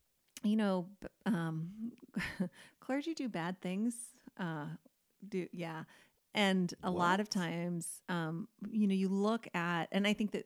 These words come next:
Speaker 1: the co-founders of this group were, were looking at some of the headlines of clergy implosions of the day and just sort of saying, like, "Hey, we need to be, um, humble,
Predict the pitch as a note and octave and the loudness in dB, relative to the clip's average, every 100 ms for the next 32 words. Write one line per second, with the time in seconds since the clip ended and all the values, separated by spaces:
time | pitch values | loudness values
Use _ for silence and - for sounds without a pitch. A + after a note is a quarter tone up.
0 | - F3+ F3 - A#3 F#3+ F#3+ F3+ F3 D#3+ | -6 -6 -6 -4 -6 -2 -2 -2 -2 -4
1 | D#3 - E3+ E3 E3 E3 - F3 E3+ F3 | -6 -4 -4 -4 -4 -6 -6 -6 -4 -4
2 | - E3+ E3 D#3+ - - - _ _ - | -6 -6 -4 -6 -12 -20 -20 _ _ -8
3 | F3 E3+ E3+ F3 E3 E3 E3+ - - F3 | -4 -2 -2 -2 -4 -4 -4 -6 -8 -6
4 | E3 E3+ E3 E3+ D#3+ F3+ E3 D#3+ D#3 F3 | -4 -6 -6 -6 -4 -4 -4 -4 -4 -4
5 | F3+ A#3+ B3+ A3 F#3 F#3 F#3+ F#3+ F3+ - | -2 -2 0 0 0 -2 -4 -4 -4 -4
6 | F#3 F3 E3+ D#3+ - F#3+ F#3 A3 C#4 D4 | -4 -2 -4 -4 -4 -2 0 -2 0 2
7 | A#3 F#3+ E3 E3+ E3+ E3+ D#3+ - _ _ | 2 0 -2 -4 -2 -2 -4 -10 _ _
8 | _ _ _ _ _ - E3 D#3 D3+ D3 | _ _ _ _ _ -6 -4 -4 -4 -6
9 | C#3+ D#3 E3+ _ _ _ _ _ _ _ | -6 -10 -12 _ _ _ _ _ _ _
10 | _ - - F3 F#3 G#3 C4 D#4+ | _ -18 -12 -2 0 2 0 -2